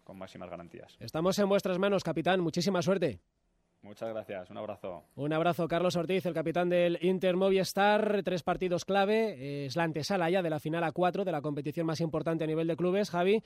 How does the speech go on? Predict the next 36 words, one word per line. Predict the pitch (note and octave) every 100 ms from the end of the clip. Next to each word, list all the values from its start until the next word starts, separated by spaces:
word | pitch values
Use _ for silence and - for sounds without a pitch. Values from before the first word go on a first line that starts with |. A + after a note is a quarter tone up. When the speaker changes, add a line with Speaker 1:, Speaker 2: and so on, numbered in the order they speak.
| - - -
Speaker 2:
con | D3
la |
baja | D3+ E3 F3
de | F3 F3
Borja, | F3+ G3 G3+ A3 A3
eh, | C#3
la | D3
cita | F3+ F#3 F3
hoy | F#3 G3+
a | F#3
las | E3 D#3
nueve | G#3 F#3 D3
contra | E3 D#3 C#3+
el | D3
Braga, | E3 F#3+ G#3+
el | G3+
primero | C#3+ D#3 F3
de | E3
esos | E3 D#3
tres | D#3+ E3+
partidos, | F3 F3+ F#3+ A#3 - - _ -
y |
hay | D3+
que | F3+
recordar | G3 F#3+ G3 G#3+
que | G3+
solo | F#3 G#3
pasa | G3 G#3+ G3+ G#3
uno, | A3+ C#3
¿no? | F3
Que | G3+ D#3
no | F3+ G3+
hay | F3
margen | F#3+ G3 E3+
de | D3
error. | D#3 F#3 -